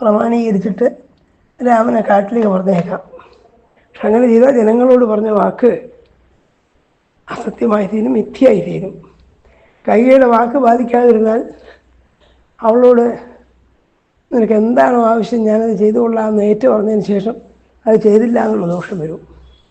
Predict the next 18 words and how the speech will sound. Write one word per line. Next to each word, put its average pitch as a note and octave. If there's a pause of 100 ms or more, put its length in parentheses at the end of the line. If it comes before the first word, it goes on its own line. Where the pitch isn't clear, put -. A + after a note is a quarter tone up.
(420)
ഇതിലേതിനാണ് A#3 (1600)
ഗൗരവം A#3
കൂടുക A3
എന്നൊക്കെ A3
ഉള്ളത് A3 (140)
വളരെ G3+
ആലോചിക്കേണ്ട A3+
വിഷയമാണ്. G3+ (420)
ഒന്ന് G#3 (720)
ജനങ്ങളുടെ A#3
മുമ്പാകെ A3+
പരസ്യമായി A#3+
ചെയ്തിട്ടുള്ളൊരു G#3+
പ്രതിജ്ഞയാണ്. F#3 (760)
മറ്റൊന്ന് A#3 (1040)
കാമം A#3+
കൊണ്ട് A#3 (800)
തലക്കീഴടക്കിയ A#3